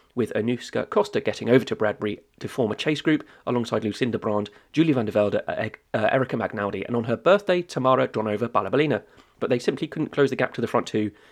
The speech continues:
who were now thirty seconds up the road. Uttrup Ludwig led Lippert past the Flamme Rouge and launched early, riding the German off her wheel and coming home for the win by a few lengths.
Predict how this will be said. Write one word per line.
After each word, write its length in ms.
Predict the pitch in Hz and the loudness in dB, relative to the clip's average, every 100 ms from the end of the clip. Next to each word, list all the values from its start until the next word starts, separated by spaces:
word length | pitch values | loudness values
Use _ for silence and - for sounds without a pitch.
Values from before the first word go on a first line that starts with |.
| - | -2
who 80 | 160 | 0
were 80 | |
now 120 | 131 113 | 2 0
thirty 280 | - 82 | 0 -2
seconds 260 | - - 113 | -4 -8 -4
up 80 | 107 | 0
the 80 | 110 | 4
road. 240 | 104 98 _ _ _ _ _ _ _ | 4 2 _ _ _ _ _ _ _
Uttrup 240 | - - 190 | -2 2 4
Ludwig 380 | 175 185 180 - - | 4 4 2 0 -6
led 260 | 131 175 - | -2 -2 -2
Lippert 440 | 120 147 160 151 - _ | -2 -2 0 -2 -4 _
past 400 | - 214 160 - | 0 0 0 -4
the 100 | 135 | -8
Flamme 260 | - 113 107 | -2 0 2
Rouge 240 | 104 104 - - - - | 0 -2 -8 -20 -20 -4
and 240 | 117 107 - | -2 -2 -6
launched 320 | - 156 - - | 2 2 2 0
early, 380 | 147 135 120 107 - _ | 2 4 2 -2 -12 _
riding 320 | - 175 151 | 2 4 4
the 80 | 127 | 0
German 240 | 117 117 104 | 2 2 0
off 80 | |
her 80 | 110 | -4
wheel 320 | 98 101 92 - - | 0 2 0 -8 -8
and 120 | 139 | -6
coming 200 | 135 139 | -2 -2
home 200 | 131 147 | 0 0
for 120 | 139 | 4
the 80 | 190 | 4
win 220 | 113 98 - | 4 2 -4
by 220 | - 127 123 | -4 -2 -2
a 60 | |
few 200 | - 127 | -4 0
lengths. 360 | 123 127 - - | 2 2 0 -18